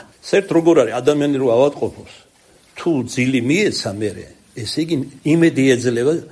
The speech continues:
ახლობელს, რომ გამოჯამრთელდება. იმიტომ რომ ძილი გამოჯამრთელების ერთ-ერთი ყველაზე ჩინებული და ბუნებრივი საშუალებაა ყოველგვარი წამლების გარეშე. ეხლა აღარ მოუყვები მე, რა ხდება, ჰიპოფიზი როგორ გამოიყოფა, რა მნიშვნელობა აქვს, რა დანიშნულება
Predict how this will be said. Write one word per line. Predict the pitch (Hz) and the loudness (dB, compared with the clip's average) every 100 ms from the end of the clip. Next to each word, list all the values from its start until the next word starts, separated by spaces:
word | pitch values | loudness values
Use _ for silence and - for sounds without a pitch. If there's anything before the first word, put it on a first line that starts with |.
| - | -6
ახლობელს, | 131 127 - 120 117 127 - | -4 -4 -2 -2 -2 -4 -6
რომ | 185 - | -8 -10
გამოჯამრთელდება. | - 139 139 135 135 - - 98 101 87 104 - _ _ _ | -8 -4 -2 -2 -2 -4 -6 -8 -8 -12 -16 -20 _ _ _
იმიტომ | 160 175 156 | -2 2 2
რომ | 104 - - - | 0 -8 -20 -16
ძილი | - - 151 240 220 110 101 - - _ - | -8 -4 0 2 2 -2 -6 -20 -20 _ -10
გამოჯამრთელების | 131 147 175 175 165 175 - 190 196 233 - | -4 2 2 4 2 0 0 0 0 -2 -6
ერთ-ერთი | - 202 208 214 214 | 0 2 2 -2 -2
ყველაზე | 214 - 220 220 208 | -4 -2 0 0 -2
ჩინებული | 208 - 208 208 214 220 | -6 -6 0 0 0 -4
და | 226 | -4
ბუნებრივი | - 170 185 175 185 170 | 0 4 4 4 0 0
საშუალებაა | - 151 - 151 139 117 101 | 0 0 2 2 2 0 0
ყოველგვარი | 208 214 196 190 | 4 4 4 0
წამლების | 170 160 156 139 127 | 0 2 2 0 0
გარეშე. | 127 104 - - | -2 -2 -12 -8
ეხლა | - 131 151 | -4 0 2
აღარ | 147 147 | 2 2
მოუყვები | 131 143 147 139 | 0 -2 0 -2
მე, | 127 143 | 0 0
რა | 117 | 0
ხდება, | 110 131 120 127 | -2 -6 -4 -4
ჰიპოფიზი | 147 139 127 143 117 | -4 -6 -6 -8 -6
როგორ | 120 123 113 | -4 -4 -4
გამოიყოფა, | 117 120 123 123 127 110 | -2 -2 -2 -4 -6 -6
რა | 113 | -6
მნიშვნელობა | 123 123 - 123 123 123 | -4 -6 -6 -6 -4 -4
აქვს, | 104 | -4
რა | 127 | -4
დანიშნულება | 123 131 127 - 175 170 | -2 -2 -4 -6 -4 -4